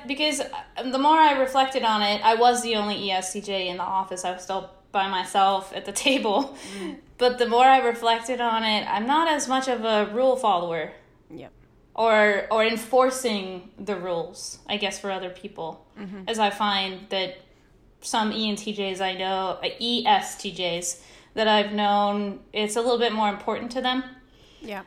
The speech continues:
Speaker 1: And it's a little bit less common for them to have I s-, more,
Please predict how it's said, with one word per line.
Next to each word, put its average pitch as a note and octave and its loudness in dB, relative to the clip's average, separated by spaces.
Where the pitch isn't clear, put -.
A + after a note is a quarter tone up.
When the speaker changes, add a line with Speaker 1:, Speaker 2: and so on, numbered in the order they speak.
Speaker 1:
And G3 0
it's G#3+ -4
a A3 0
little G#3+ 0
bit G#3 -2
less G#3 4
common G#3 0
for G#3 -4
them G3+ -2
to G3 -2
have F#3+ 0
I G3 -2
s-, - -10
more, G#3 -2